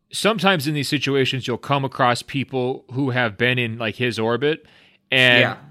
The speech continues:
Speaker 1: they will be, their first reaction will be to say, "Look, I know it seems crazy on the internet, but don't worry, Kawhi's fine,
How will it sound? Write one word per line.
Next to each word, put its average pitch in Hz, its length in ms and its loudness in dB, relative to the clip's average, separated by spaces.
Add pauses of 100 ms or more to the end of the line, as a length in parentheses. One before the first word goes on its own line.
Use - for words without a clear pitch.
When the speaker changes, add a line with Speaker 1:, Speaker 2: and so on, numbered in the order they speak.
Speaker 1:
they 147 220 6
will 147 160 6
be, 135 200 2
their 139 200 2
first 160 340 -2
reaction 135 440 2
will 127 80 0
be 123 180 -2
to 120 100 0
say, 110 280 -2
"Look, 127 360 4
I 117 120 -4
know 131 180 4
it 123 100 0
seems 127 280 -4
crazy 127 440 -2
on 123 140 2
the 120 60 -2
internet, 117 400 0
but 117 160 -4
don't 135 240 0
worry, 117 360 -2
Kawhi's 127 580 2
fine, 113 520 0